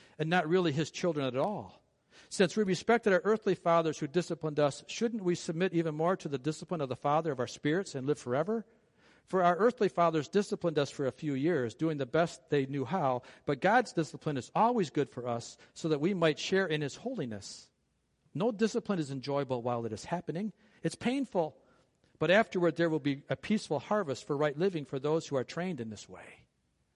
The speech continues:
Amen. We can admit it.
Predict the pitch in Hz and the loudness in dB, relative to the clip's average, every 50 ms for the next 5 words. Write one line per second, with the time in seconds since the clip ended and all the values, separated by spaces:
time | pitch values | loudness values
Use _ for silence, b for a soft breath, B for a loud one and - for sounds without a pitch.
0 | _ _ _ _ _ _ _ _ _ _ _ _ _ _ - 196 277 294 254 269 | _ _ _ _ _ _ _ _ _ _ _ _ _ _ -4 -2 0 0 2 2
1 | 294 302 262 151 117 - - - - _ _ _ _ _ _ B B B B B | 4 2 2 0 -4 -12 -20 -20 -20 _ _ _ _ _ _ B B B B B
2 | B B B - 233 - 277 262 220 175 180 226 240 175 123 - - - | B B B 0 2 4 4 2 2 2 2 2 4 2 2 -2 -4 -14